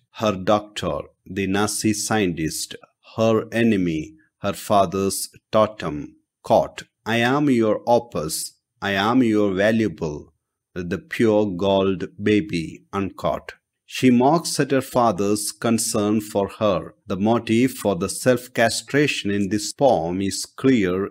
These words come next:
in the aggression directed at the father, in vengeance, and behind him the castrating mother.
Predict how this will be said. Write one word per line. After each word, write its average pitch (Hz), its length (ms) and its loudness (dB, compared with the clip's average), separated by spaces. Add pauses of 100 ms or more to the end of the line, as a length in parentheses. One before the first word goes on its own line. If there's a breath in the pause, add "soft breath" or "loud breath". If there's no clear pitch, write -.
in 101 160 -4
the 92 220 -8
aggression 104 640 -2
directed 107 680 -2
at 92 160 -4
the 87 80 -6
father, 87 560 -2 (260)
in 107 240 2
vengeance, 95 720 2 (100)
and 98 220 -4
behind 113 480 2 (140)
him 82 320 -6
the 101 120 -6
castrating 104 840 -2
mother. 104 560 -2